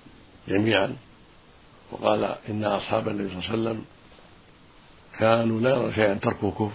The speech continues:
إلا الصلاة". والعمدة في هذا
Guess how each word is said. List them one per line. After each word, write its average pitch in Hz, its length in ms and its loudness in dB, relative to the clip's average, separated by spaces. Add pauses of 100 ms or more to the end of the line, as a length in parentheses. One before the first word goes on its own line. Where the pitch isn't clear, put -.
(160)
إلا 107 180 -2
الصلاة". - 360 -12 (1800)
والعمدة 123 480 4
في 101 160 0
هذا 110 380 0